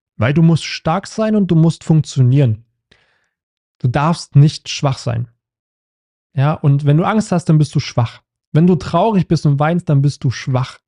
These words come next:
Das darfst du nicht sein, du musst funktionieren. Und nach außen soll immer alles perfekt sein. Und so passiert es auch, dass du als Kind von deinen Eltern ignoriert wurdest, wenn du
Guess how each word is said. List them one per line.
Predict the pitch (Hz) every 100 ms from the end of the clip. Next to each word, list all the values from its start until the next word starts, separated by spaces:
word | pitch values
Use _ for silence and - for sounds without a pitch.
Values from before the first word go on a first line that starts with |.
| _ _
Das | 127 -
darfst | 143 170
du | 165
nicht | 147
sein, | - 151
du | 151
musst | 160 -
funktionieren. | 156 147 - 127 127 139 113 - _ _ _ _ _ _ _ _ _ _ _ _
Und | 127
nach | 147 139
außen | 185 202 170
soll | 147 147
immer | 170 180 165
alles | - 156 147
perfekt | - 131 - 151 -
sein. | - - _ _ _ _ _ _ _ _ _ _
Und | 139
so | 139
passiert | 202 165 - 208
es | 180
auch, | - 131
dass | 139 -
du | - 214
als | 247 160 -
Kind | - 202 131 -
von | _ 131 123
deinen | 131 165
Eltern | 180 143 139 143 139 165
ignoriert | 151 - 139 147 214 -
wurdest, | 139 139 165 - 151
wenn | 135 190 202
du | 139 127